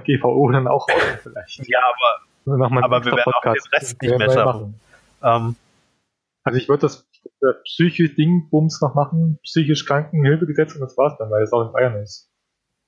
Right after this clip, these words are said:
Speaker 2: Und ich hätte jetzt gesagt, wir lassen das weg, weil wir tatsächlich
Speaker 1: Okay.
Speaker 2: nur noch, also länger als eine halbe Stunde machen wir ja nicht mehr und, ähm, nehmen uns Jens Spahn.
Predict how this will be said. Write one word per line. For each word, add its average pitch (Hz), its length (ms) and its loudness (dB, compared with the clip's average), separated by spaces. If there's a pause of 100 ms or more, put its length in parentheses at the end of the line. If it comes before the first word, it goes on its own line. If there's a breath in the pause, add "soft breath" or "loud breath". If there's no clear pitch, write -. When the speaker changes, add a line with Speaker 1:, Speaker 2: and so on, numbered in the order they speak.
(280)
Speaker 2:
Und 139 140 0
ich 143 160 0
hätte 180 180 2
jetzt - 160 -2
gesagt, 143 320 2
wir 151 80 0
lassen 139 240 0
das 127 220 0
weg, - 320 -2 (1400 loud breath)
weil 131 160 0
wir 135 100 2
tatsächlich 135 360 0
Speaker 1:
Okay. 147 200 0
Speaker 2:
nur 143 100 0
noch, - 160 -8
also 120 500 0 (480)
länger 135 460 0
als 135 180 0
eine 123 120 0
halbe 120 180 2
Stunde 120 260 -6
machen 127 220 -4
wir 113 60 2
ja 101 80 2
nicht 107 240 -12
mehr 117 180 0 (500 loud breath)
und, 135 340 -2
ähm, 123 420 2
nehmen 123 180 -4
uns 151 180 -8
Jens 123 240 -2
Spahn. 110 460 0